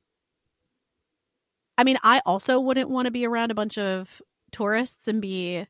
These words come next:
sort of associated with that because I don't, I don't wanna be looked at as a tourist. But I would also be like, "Well, oh well, you know, <laughs> this is just what happens sometimes when you, when you are a tourist."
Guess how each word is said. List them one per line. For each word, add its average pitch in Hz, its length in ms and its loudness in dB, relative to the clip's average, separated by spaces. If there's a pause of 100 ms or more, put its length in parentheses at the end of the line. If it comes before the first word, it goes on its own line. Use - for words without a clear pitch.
(560)
sort 220 120 -4
of 202 60 -4
associated 233 640 -2
with 254 140 -4
that 294 240 0 (140)
because 185 460 -4
I 180 80 2
don't, 202 180 -2 (120)
I 170 140 0
don't 214 160 -2
wanna 233 160 -2
be 240 120 -4
looked 240 220 -6
at 254 120 -4
as 247 100 -8
a 247 40 -10
tourist. 247 520 -8 (380)
But 185 260 0 (1600)
I 226 120 6
would 226 140 2
also 220 280 0
be 196 80 0
like, 185 180 0
"Well, 220 220 6
oh 269 120 6
well, 339 300 6 (160)
you 262 160 0
know, 240 160 4 (120)
<laughs> - 140 -18
this 233 160 -6
is 247 100 -8
just 269 160 -4
what 269 100 0
happens 202 400 2
sometimes 196 540 -4
when 196 140 -6
you, 190 200 -6 (220)
when 208 220 0
you 214 200 2
are 208 320 2
a 208 100 -4
tourist." 196 600 -6